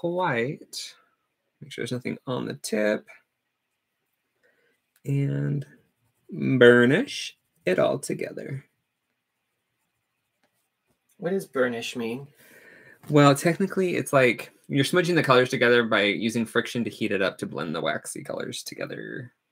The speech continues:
Speaker 1: I'm gonna do the same with her lips.
Speaker 2: Burnish. Polish, especially something metal, by rubbing.
Speaker 1: All right.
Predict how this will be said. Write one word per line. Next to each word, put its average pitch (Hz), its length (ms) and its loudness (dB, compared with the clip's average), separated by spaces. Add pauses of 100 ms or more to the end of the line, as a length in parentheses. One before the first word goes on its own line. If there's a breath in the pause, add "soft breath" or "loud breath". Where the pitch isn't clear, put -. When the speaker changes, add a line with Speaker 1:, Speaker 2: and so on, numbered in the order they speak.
(460)
Speaker 1:
I'm 165 80 2
gonna 254 140 2
do 151 80 2
the 131 80 0
same 135 180 4
with 123 100 0
her - 100 0
lips. - 580 -6 (680)
Speaker 2:
Burnish. 135 600 -2 (1080)
Polish, 127 800 0 (320)
especially 185 440 0
something 147 380 -2
metal, 113 240 2
by 117 160 -2
rubbing. 110 480 -4 (1080)
Speaker 1:
All 127 80 -4
right. 139 320 -4